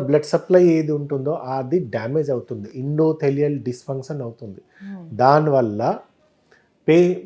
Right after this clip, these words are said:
Speaker 1: పేషెంట్కి హార్ట్ అటాక్ ఛాన్సెస్ కూడా చాలా ఎక్కువగా ఉంటుంది.
Speaker 2: ఓకే.
Speaker 1: So మానసిక ఒత్తిడి directly proportional to heart attack.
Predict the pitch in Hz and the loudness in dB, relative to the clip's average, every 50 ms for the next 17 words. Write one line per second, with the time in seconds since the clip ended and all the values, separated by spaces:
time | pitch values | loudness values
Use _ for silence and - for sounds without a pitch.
0 | - _ - 156 160 160 - 170 156 151 147 143 156 160 165 147 - - 143 143 | -6 _ 2 2 2 2 0 -2 -2 -2 -2 -4 -2 -2 -2 -4 -4 -6 -4 -4
1 | 147 143 - 147 - 151 143 143 143 - - 139 127 131 131 131 123 123 143 139 | -4 -4 -6 -6 -4 -4 -4 -4 -4 -6 -6 -6 -4 -6 -6 -8 -8 -8 -8 -8
2 | 135 - - - 131 123 131 135 131 135 - 120 113 113 117 123 127 123 110 - | -10 -10 -10 -8 -8 -6 -6 -6 -8 -10 -12 -12 -10 -8 -8 -8 -8 -8 -10 -12
3 | _ - 107 104 131 143 131 104 101 - - - _ _ _ _ _ _ _ _ | _ -14 -12 -12 -12 -12 -14 -16 -18 -20 -20 -20 _ _ _ _ _ _ _ _
4 | _ - 185 180 170 - - - 170 165 156 165 147 123 117 117 127 151 175 196 | _ -20 -20 -20 -20 -20 -20 -20 -10 -6 -4 -2 -2 -2 -4 -2 0 0 2 0
5 | 196 190 - 196 185 - 196 185 175 - - - - 170 151 165 175 185 196 180 | 0 0 -2 -2 0 2 2 2 2 0 -4 -4 -2 0 2 2 2 2 0 -4
6 | - _ _ _ _ _ _ _ _ - 123 101 92 101 113 147 160 165 175 190 | -10 _ _ _ _ _ _ _ _ -16 -14 -14 -8 0 4 6 6 8 8 6
7 | 185 185 - - _ - 202 208 220 196 147 - - _ _ _ _ _ _ _ | 6 4 -2 -14 _ 0 4 4 4 4 2 0 -6 _ _ _ _ _ _ _
8 | _ _ _ _ _ _ _ _ _ _ _ _ _ _ _ _ _ - 151 151 | _ _ _ _ _ _ _ _ _ _ _ _ _ _ _ _ _ 0 0 0
9 | 151 165 165 160 156 - 156 151 147 143 143 135 120 - - 120 120 - - - | 2 0 -2 -2 -2 -4 -4 -4 -2 -2 -4 -6 -8 -8 -8 -8 -8 -8 -10 -10
10 | - 117 113 - | -8 -8 -8 -8